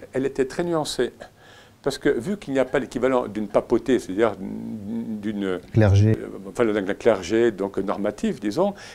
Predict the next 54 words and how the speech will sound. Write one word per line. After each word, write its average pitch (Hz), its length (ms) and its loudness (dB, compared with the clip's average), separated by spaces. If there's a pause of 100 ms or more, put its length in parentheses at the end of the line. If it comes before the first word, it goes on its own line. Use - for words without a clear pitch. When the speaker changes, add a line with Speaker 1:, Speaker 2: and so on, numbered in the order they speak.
Speaker 1:
eh 113 80 -6
bien, 135 100 4
les 123 80 4
sources 185 220 2
d'autorité 143 680 2
religieuse 117 560 2
et 123 60 -4
spirituelle, 156 560 -2
elles - 100 -6
sont 147 120 -8
multiples. 113 480 -8 (500)
Hein, 113 280 -4
et, 120 120 -4
et, 113 260 -6
et 113 60 -12
ça, - 180 -2
c'est 120 120 -6
une 101 80 -4
richesse 180 460 -2
qui, - 120 -10
qui, - 160 -10
qui - 140 -8
est, 104 240 -4 (280)
et 120 80 -2
qui - 120 -2
a 135 40 6
disparu. 165 560 0 (400)
Là 139 100 6
aussi, 202 300 -2 (280)
euh, 120 400 6
avec, 123 400 0
avec, 120 160 -2
avec 117 240 -2
le 107 100 0
temps, 190 220 0 (160)
donc 156 180 4 (200)
on 135 160 0
était 139 260 0
hanafite 131 440 -2
et 101 40 6
bon, 117 160 4
ben, 101 220 4 (240)
il 139 60 -8
ne 123 40 -6
fallait 113 140 0
pas - 100 -4
se - 140 -10
marier 117 380 4 (400)
avec, 104 200 0
avec 107 200 -2
des 101 100 -2
chaféites, 127 560 -2
et 117 60 -10
cetera. 196 300 -4